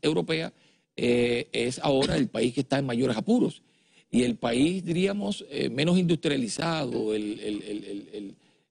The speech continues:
el que tenía más problemas en el término de aportar al pib, eh, a, a la, a la Unión Europea, que es España, ahora se ha convertido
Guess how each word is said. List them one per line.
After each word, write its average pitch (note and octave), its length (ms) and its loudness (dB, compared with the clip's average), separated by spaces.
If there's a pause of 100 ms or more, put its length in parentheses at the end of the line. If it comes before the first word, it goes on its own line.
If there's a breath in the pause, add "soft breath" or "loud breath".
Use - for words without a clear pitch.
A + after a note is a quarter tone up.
el - 140 -14
que A2 120 -6
tenía C#3 580 0 (280)
más C#3 180 -2
problemas C#3 600 0
en A2+ 140 -6
el G#2 120 -6
término C#3+ 260 0
de C#3+ 80 2
aportar C3 460 0
al C#3+ 140 2
pib, D#3+ 280 0 (440 soft breath)
eh, A2 640 2
a, G#2+ 200 -4
a G#2 200 -6
la, G2+ 120 -2
a A#2+ 180 -2
la A#2 100 2
Unión B2+ 200 0
Europea, D3+ 440 2
que - 80 -2
es D3+ 60 2
España, D#3 380 0
ahora E3 100 -2
se D#3 80 -2
ha C#3+ 80 -2
convertido C3+ 600 2